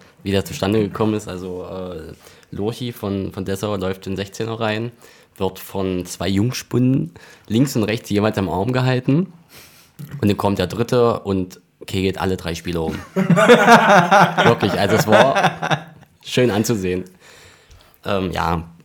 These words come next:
klar, klar, Strafstoß und er wurde dann auch zum eins null, ähm, verwandelt, dann erhöht Dessau auf zwei null. Reppichau kommt noch mal ran und am Ende steht's dann vier zwei für Dessau.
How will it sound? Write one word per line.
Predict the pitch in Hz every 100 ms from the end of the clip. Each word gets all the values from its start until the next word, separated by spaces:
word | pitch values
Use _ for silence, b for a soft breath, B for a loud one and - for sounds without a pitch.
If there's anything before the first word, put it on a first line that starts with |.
| -
klar, | - 92 101 -
klar, | - 85 87
Strafstoß | - 85 - 107 104 98 -
und | 85 87 85
er | 76
wurde | 80 87
dann | 80
auch |
zum | - 76
eins | 85 85
null, | 87 87 95 B B B B B _
ähm, | 95 90 90 87
verwandelt, | 87 98 117 113 101
dann | 92
erhöht | 87 90 85
Dessau | 90 90
auf | 82
zwei | - 85 87
null. | 87 90 90 92 - _ _ _ _ _ _ - -
Reppichau | - 85 95
kommt | 90 87
noch | 85
mal | 85
ran | 80 80
und | 82
am | 82
Ende | 82 85 82
steht's | 82 82
dann | 82 82 -
vier | 82 82
zwei | - 78
für | -
Dessau. | - - -